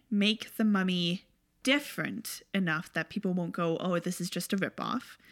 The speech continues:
from Dracula and Frankenstein, he wanted more action and excitement and more of a pulp feeling. Now, I don't really blame him for this, 'cause this is now, like, the late nineties, and Dracula and Frankenstein were early nineties,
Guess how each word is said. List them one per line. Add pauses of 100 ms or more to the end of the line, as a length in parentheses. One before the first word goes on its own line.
from
Dracula
and
Frankenstein, (280)
he
wanted (100)
more (120)
action (340)
and
excitement
and
more
of
a
pulp (200)
feeling. (560)
Now,
I
don't
really
blame
him
for
this,
'cause
this
is
now,
like, (160)
the
late
nineties,
and
Dracula
and
Frankenstein
were (100)
early
nineties,